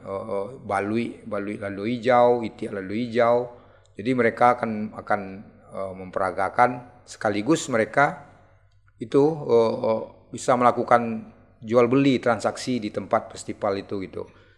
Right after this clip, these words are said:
Jadi ada, ada, ada upaya untuk mereka bisa interaksi dengan cara, eh, eh, eh, jual beli gitu. Dan juga ada namanya festival Tutur Bakaba.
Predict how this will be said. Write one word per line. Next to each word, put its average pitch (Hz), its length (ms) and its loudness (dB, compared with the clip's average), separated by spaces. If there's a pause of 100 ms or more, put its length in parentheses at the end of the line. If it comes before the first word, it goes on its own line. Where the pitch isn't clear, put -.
(100)
Jadi 117 160 0
ada, 107 240 6 (240)
ada, - 320 -14
ada 104 160 -12
upaya 110 480 2
untuk 110 320 -2 (720)
mereka 120 240 0
bisa 113 320 2
interaksi 98 560 -4
dengan 104 400 -6 (320)
cara, 107 420 0 (600)
eh, 95 260 -10 (100)
eh, 98 180 -12 (160)
eh, 107 120 -14 (260)
jual 107 240 -2
beli 101 400 -4
gitu. - 160 -20 (1120)
Dan 113 160 -2
juga 139 260 6
ada 127 300 6 (480)
namanya 110 260 -2
festival 117 680 0 (320)
Tutur 117 320 -2
Bakaba. 98 640 0